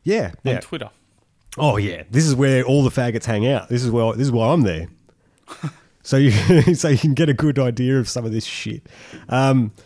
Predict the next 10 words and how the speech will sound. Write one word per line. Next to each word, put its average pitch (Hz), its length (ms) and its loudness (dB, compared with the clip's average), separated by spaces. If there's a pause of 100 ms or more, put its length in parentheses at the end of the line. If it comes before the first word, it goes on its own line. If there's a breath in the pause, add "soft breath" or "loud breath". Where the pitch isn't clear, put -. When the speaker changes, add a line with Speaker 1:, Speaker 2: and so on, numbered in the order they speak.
(240 soft breath)
Speaker 1:
so, 120 340 0 (720 soft breath)
uh, 123 320 0
we've 120 180 2
got 127 220 0
the 117 180 -8
manosphere 139 540 2
to 127 60 0
go. 131 140 2
Anyway, 131 320 2
sorry. 92 260 -4